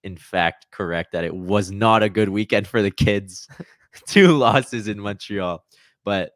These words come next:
you know, the predictions, we've been doing not too bad. Even when they're hot predictions,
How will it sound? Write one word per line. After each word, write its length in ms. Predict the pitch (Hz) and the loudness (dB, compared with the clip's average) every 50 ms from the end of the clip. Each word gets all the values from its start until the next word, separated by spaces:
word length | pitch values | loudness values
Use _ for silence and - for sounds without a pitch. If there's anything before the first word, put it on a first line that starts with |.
| _ _ _ _ _ - | _ _ _ _ _ -10
you 80 | 107 | -8
know, 60 | 113 113 | -6 -6
the 60 | 107 | -4
predictions, 520 | - 120 110 143 165 - - 220 190 139 | -4 -2 -2 -2 -2 -4 -6 -10 -10 -10
we've 320 | 127 113 120 117 135 165 180 | -12 -8 -4 -2 -2 2 2
been 100 | 202 165 | 0 0
doing 400 | 131 147 180 220 214 170 113 95 104 | 0 -2 -2 -2 -4 -6 -12 -12 -8
not 300 | 104 120 135 165 180 - | -4 -2 -2 -2 -4 -4
too 180 | - 170 143 | -8 -8 -6
bad. 320 | 104 98 110 123 107 90 92 | -2 0 2 2 2 2 0
Even 200 | 107 127 160 151 | -6 -8 -8 -6
when 160 | 143 143 131 | -6 -8 -6
they're 140 | 110 92 85 | -6 -8 -4
hot 280 | 87 98 107 - - | 0 0 -2 -2 -2
predictions, 680 | - 95 92 98 98 - - 87 82 82 78 - - _ | -8 -10 -8 -8 -10 -12 -16 -20 -20 -20 -20 -20 -20 _